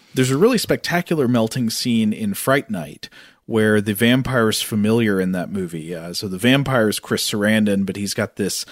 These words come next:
apparently human helper named Billy. Uh, and this is, I don't know, it's something in a lot of vampire movies have is, like, the vampire can't go out in the daytime, so he's got a helper who goes out and does stuff with him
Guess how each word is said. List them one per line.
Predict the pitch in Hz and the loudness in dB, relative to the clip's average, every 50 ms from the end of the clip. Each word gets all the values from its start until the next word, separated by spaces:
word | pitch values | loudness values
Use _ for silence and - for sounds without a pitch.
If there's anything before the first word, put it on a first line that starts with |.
| - - - - - | -18 -20 -16 -10 -10
apparently | 117 - - - 165 226 254 254 - - 123 | -8 -6 -2 0 2 2 2 2 0 -2 -2
human | 107 - - - 151 160 160 143 117 104 101 | -2 -2 -2 0 0 2 2 2 2 0 0
helper | 95 - 135 156 151 - - 113 101 98 | 0 2 2 0 2 2 0 0 2 2
named | 98 95 95 92 - 90 92 - | 0 0 -2 -4 -6 -8 -6 0
Billy. | 123 135 127 110 95 87 87 92 98 104 _ - - _ _ - | 0 2 2 2 0 -2 -2 -4 -6 -8 _ -20 -20 _ _ -8
Uh, | 107 104 98 95 95 | -4 -2 0 0 0
and | 98 101 104 | 0 0 0
this | 104 - - | -2 -2 -4
is, | 104 87 - - - _ _ _ _ - | -4 -4 -4 -6 -6 _ _ _ _ -8
I | 98 98 | -6 -4
don't | 95 95 | -4 -4
know, | 92 92 101 - 135 | -4 -6 -6 -8 -6
it's | 131 117 - | -6 -2 2
something | 220 220 202 180 165 | 4 4 4 4 2
in | 135 113 | 2 2
a | 107 | 4
lot | 110 113 107 | 4 4 2
of | 104 98 98 101 - - | 2 2 0 -2 -4 -8
vampire | 120 117 123 117 110 - 113 107 | -6 -2 0 0 0 0 0 0
movies | 104 107 107 101 98 - | 2 0 0 0 -2 -2
have | 117 110 101 101 | -2 -2 -2 -2
is, | 98 104 | -2 -4
like, | 101 95 | -6 -6
the | - 104 | -4 -2
vampire | 113 127 135 139 123 131 135 131 110 | 0 2 2 2 2 2 0 0 0
can't | - - 131 110 90 | 0 0 -2 -2 0
go | 117 120 | 0 0
out | 117 107 | 2 2
in | 98 98 | 0 -2
the | 101 | 0
daytime, | 104 110 110 113 - 110 107 101 101 98 98 | 2 2 2 2 2 0 0 0 0 0 -2
so | - 113 | -2 -2
he's | 104 101 - | -2 -2 -2
got | - 101 92 | -2 -2 -2
a | - | -2
helper | - 127 131 110 - - 104 101 98 | -2 -2 -2 -2 -2 -2 -2 -2 0
who | 98 107 104 | 0 0 0
goes | 101 107 104 98 104 | 0 0 0 0 0
out | 101 98 | -2 -2
and | 98 104 | -2 -2
does | 98 107 101 98 - | -2 -2 -2 -2 -2
stuff | - - 101 92 - - | -2 -2 -4 -4 -2 -6
with | 95 - | -6 -4
him | 104 95 92 92 92 | -4 -4 -4 -4 -6